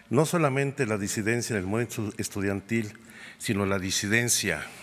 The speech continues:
y la libertad de opinión, expresión en este país, el presidente nos ha instruido que de cara al cincuenta aniversario que habrá de celebrarse en el año dos mil veintiuno,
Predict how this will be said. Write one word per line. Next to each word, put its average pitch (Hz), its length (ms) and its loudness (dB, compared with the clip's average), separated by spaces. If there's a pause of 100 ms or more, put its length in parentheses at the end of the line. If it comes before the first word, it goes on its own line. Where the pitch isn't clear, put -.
(200)
y 98 100 0
la 92 160 -2
libertad 92 580 0
de 101 140 -4
opinión, 95 480 -2
expresión 95 420 -2
en 98 60 0
este 95 200 -4
país, 98 500 0 (520)
el 95 120 -4
presidente 113 600 2
nos 104 240 0
ha 123 60 4
instruido 101 560 2 (640)
que 107 120 4
de 95 140 2
cara 120 420 2
al 104 140 -4
cincuenta 113 460 -2
aniversario 110 600 0
que - 100 -6
habrá 90 180 2
de 101 60 0
celebrarse 104 880 -2
en 90 120 -4
el 90 120 0
año 104 200 0
dos 92 200 -6
mil 98 180 -4
veintiuno, 92 520 -2